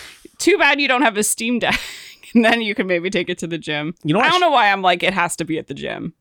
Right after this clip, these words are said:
Speaker 1: That's, that,
Speaker 2: Yeah.
Speaker 1: that's my own
Speaker 2: You know,
Speaker 1: hang-up.
Speaker 2: you know
Speaker 1: It
Speaker 2: what I
Speaker 1: doesn't
Speaker 2: got?
Speaker 1: have to be at the
Speaker 2: I,
Speaker 1: gym.
Speaker 2: I've had the P S two version of Winback for ages.
Speaker 1: What?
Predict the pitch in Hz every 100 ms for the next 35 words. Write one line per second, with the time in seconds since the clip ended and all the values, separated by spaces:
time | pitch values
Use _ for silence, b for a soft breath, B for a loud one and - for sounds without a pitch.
0 | - 175 - - 190 - 196 - 170 127
1 | 117 165 - 147 165 - 190 - 175 107
2 | 151 - 143 120 139 131 202 254 233 139
3 | 127 95 _ _ _ _ _ _ _ -
4 | - 160 - - 165 143 127 117 104 104
5 | 92 85 - 101 90 95 107 78 71 -
6 | -